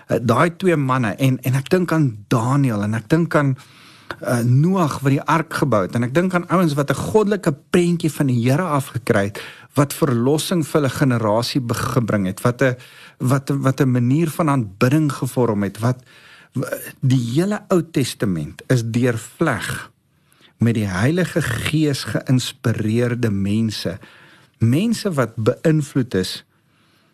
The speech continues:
deur die Heilige Gees. Ek, ek, ek lees ver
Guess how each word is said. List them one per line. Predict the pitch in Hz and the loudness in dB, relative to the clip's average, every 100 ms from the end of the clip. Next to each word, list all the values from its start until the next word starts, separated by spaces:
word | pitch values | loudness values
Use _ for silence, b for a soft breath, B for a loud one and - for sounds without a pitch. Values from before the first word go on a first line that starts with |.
| _ | _
deur | 107 104 117 117 | -4 0 2 2
die | 113 | 0
Heilige | 95 101 101 117 | 0 -2 -4 -8
Gees. | - 95 90 - | -4 -4 -4 -4
Ek, | 123 - - | -6 -4 -2
ek, | 139 - B B B | -2 -4 B B B
ek | 120 | 0
lees | 120 156 165 - | 2 2 0 -2
ver | 196 | 0